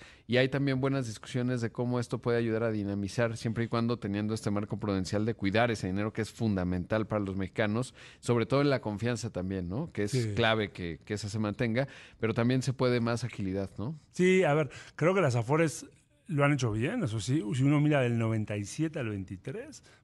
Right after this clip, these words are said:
Speaker 2: veinticuatro años, casi veinticinco, eh,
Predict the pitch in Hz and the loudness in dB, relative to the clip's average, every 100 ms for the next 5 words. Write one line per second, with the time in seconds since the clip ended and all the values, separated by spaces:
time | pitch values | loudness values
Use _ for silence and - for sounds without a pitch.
0 | - 110 104 - 98 95 92 - - 143 | -8 -6 -6 -4 -4 -4 -6 -10 -6 -6
1 | - 120 135 185 208 139 135 113 117 98 | -4 -4 -4 -6 -10 -8 -6 -4 -6 -6
2 | - 160 - - - - 131 120 113 110 | -10 -12 -14 -20 -14 -2 0 2 0 -2
3 | 110 - | -4 -8